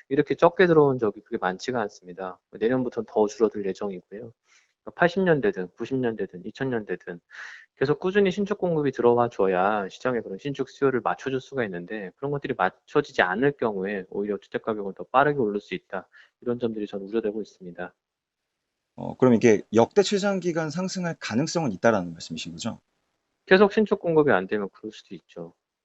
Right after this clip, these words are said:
Speaker 1: 지금 정부는 신축 공급이라는 방법을 삼 신도시 같은 방법들 위주로만 좀 끌고 가고 있지만 실제로 시장에서 원하는 것들은 신도시보다는 도심 재생, 도심 재생도 흔히 말하는 뭐 그런 소규모 재생, 가로주택 정비 이런 것들이 아니라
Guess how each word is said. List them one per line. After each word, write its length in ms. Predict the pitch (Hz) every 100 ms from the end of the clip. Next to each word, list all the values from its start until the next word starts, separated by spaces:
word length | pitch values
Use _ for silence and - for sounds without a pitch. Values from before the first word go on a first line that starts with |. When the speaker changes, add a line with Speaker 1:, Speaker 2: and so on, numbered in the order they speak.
| _ _ _ _ 117
Speaker 1:
지금 160 | 113 117
정부는 640 | 120 117 135 139 135 135
신축 280 | 127 165 180
공급이라는 680 | - 160 147 139 123 113 110
방법을 640 | - 98 107 98 92 92 92
삼 180 | 147
신도시 460 | 156 156 139 127 -
같은 260 | 95 - 98
방법들 560 | 95 95 - 101 90 -
위주로만 480 | 101 117 110 98 92
좀 140 | 95
끌고 220 | 131 135
가고 260 | - 117 120
있지만 460 | 92 - 107 117 - _ _ _ _
실제로 300 | 175 165 151
시장에서 380 | - 180 175 143
원하는 300 | 107 113 110
것들은 380 | 98 - 95 95
신도시보다는 880 | - 160 165 143 117 101 90 87 87 _
도심 220 | 117 127 117
재생, 340 | 107 101 131 _ _ _ _ 101
도심 200 | - 123 123
재생도 420 | 113 123 113 107
흔히 180 | 151 151
말하는 380 | 107 101 95
뭐 160 | 90 85
그런 200 | - 90 _ _ _ _
소규모 340 | - 170 180
재생, 380 | 151 113 113 98 - -
가로주택 460 | 110 104 - 107
정비 240 | - 98 95
이런 160 | 104
것들이 260 | 107 - 123
아니라 420 | 87 87 107